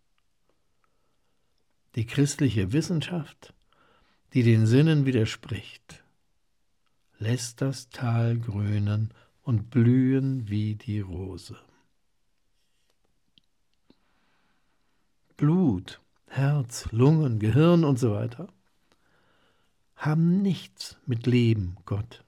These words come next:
zu tun. Jede Funktion des wirklichen Menschen wird vom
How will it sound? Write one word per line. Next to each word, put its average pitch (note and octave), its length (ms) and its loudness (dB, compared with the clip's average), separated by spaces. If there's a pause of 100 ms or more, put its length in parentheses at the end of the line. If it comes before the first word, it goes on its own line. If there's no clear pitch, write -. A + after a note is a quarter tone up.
(100)
zu - 160 -14
tun. F#2+ 380 -14 (1400)
Jede F3 320 6
Funktion C3 640 2
des A2+ 240 -2
wirklichen C3+ 520 -2
Menschen A2+ 460 -8 (400)
wird A#2 220 0
vom F2+ 240 -6